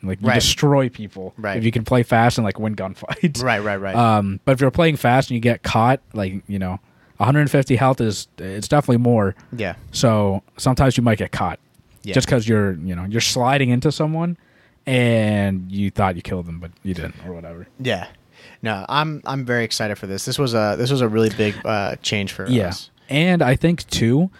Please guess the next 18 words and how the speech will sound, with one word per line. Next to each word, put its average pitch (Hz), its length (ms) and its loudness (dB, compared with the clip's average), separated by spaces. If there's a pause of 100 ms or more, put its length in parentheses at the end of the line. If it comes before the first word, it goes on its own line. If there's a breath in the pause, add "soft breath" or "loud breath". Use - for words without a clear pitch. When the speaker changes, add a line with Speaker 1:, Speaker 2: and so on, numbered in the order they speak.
(160 loud breath)
Speaker 1:
so - 120 -2
Tac 143 320 2
Sprint 180 240 0
has 139 180 2
a 120 40 2
longer, 113 600 0
uh, 101 240 0
duration, 107 600 0
and 120 300 0 (260)
I 110 100 -2
thought 220 240 2
I 214 80 4
saw 180 200 2
somewhere 175 420 4
where 117 320 4
it 104 220 -2
had, 113 300 2
uh, 101 200 0